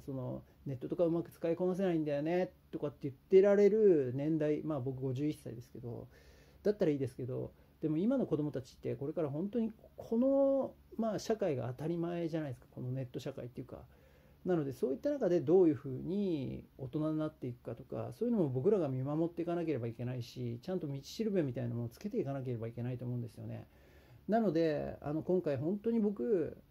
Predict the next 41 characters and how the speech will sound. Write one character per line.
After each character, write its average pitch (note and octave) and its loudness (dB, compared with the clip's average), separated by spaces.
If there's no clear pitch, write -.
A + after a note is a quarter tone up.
講 A3 8
演 A3 4
見 A3+ 0
た F#3+ 4
後、 B2+ -2
も C3+ -6
う - -20
す C4+ -2
ぐ B3 4
に、 C#3+ 0
ま D3 -2
あ、 - -2
い C#3+ 0
ろ E3+ 4
ん F#3 2
な F3 0
情 E3+ 4
報 F3 0
っ E3 -4
て - -12
い A#2+ -6
う - -14
か G#2+ -8
ね、 C3 -6
僕、 E3+ 4
あ E3 2
の、 E3 2
い D#3 2
ろ E3 2
ん - 2
な G#3 2
こ G#3+ 0
と D#3 -4
す - -2
ぐ D3 -4
調 D#3 0
べ F#3 2
た F#3 4
い E3 4
ん G#2+ -2
で、 A2 -8